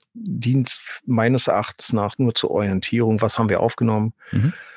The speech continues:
Speaker 1: soll da noch was rauf oder nicht, aber das hat nichts mit dem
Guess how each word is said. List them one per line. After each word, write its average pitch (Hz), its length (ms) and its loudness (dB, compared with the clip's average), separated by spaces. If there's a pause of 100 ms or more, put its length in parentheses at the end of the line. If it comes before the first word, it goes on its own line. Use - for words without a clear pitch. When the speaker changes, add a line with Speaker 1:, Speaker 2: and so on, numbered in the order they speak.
(200)
Speaker 1:
soll 120 180 4
da 127 100 6
noch 113 200 4
was 104 180 0
rauf 123 480 4
oder 98 140 0
nicht, 127 400 -2
aber 101 80 -4
das 98 180 -4
hat - 60 0
nichts - 360 0
mit 117 160 2
dem 101 260 0